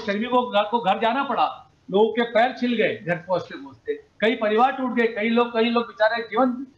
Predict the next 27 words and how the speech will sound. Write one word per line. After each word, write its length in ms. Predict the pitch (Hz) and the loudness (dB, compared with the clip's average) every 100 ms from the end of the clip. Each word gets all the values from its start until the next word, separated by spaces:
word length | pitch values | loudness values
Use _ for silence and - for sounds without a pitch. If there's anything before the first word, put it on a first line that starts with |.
| _ 208 | _ -6
जिनका 220 | 214 233 | -2 0
चला 240 | 208 175 | 2 0
गया। 340 | 156 139 139 - _ _ | 0 -4 -10 -16 _ _
तो 220 | - 240 | 0 2
मेरा 200 | 185 233 | 4 2
कहने 300 | 277 262 233 | 2 -2 0
का 100 | 262 | -2
तात्पर्य 460 | 262 208 214 208 208 | 0 0 0 -2 0
है 80 | 247 | 0
कि 120 | 269 | -4
suddenly 420 | - 185 240 285 | -2 0 2 4
आप 160 | 294 269 | 2 2
अचानक 360 | 240 247 262 | 2 2 4
उठ 100 | 220 | 0
के 120 | 214 262 | 2 2
बोलते 260 | 233 233 | 2 2
हो 40 | 247 | 2
कि 80 | |
मेरे 200 | 233 208 | 2 2
पास 140 | 220 240 | 2 2
दवाई 300 | 180 185 240 | 2 2 4
आ 140 | 214 | 2
गई 140 | 214 226 | 2 -2
है 60 | |
पूरे 220 | 226 220 | -2 0
world 280 | 214 180 214 | 0 0 -2
में, 260 | 208 180 | -4 -4